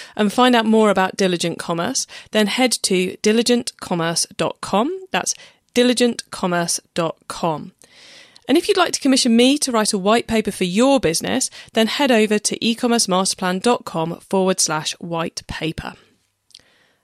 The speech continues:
Okay, here we go. So the title is Emotional Commerce, How and Why Considering the Emotional Impact of Your E-commerce Website Can Create Double-Digit Growth.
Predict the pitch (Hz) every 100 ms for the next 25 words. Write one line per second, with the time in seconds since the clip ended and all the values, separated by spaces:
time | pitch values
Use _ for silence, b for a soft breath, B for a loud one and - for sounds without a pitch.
0 | b 175 - 165 147 123 - 196 208 220
1 | 190 185 190 - 143 151 147 - B B
2 | B B - 180 - _ _ _ _ -
3 | - 311 294 233 214 208 - 226 294 349
4 | - 262 240 175 160 175 - - 277 285
5 | - 226 190 185 190 - 185 196 180 180
6 | 175 175 196 240 - 285 - 226 - -
7 | - 180 220 262 254 - 220 214 165 -
8 | 165 165 B B B - 185 - 175 170
9 | - 165 170 190 - - 156 160 156 -
10 | 156 143 127 -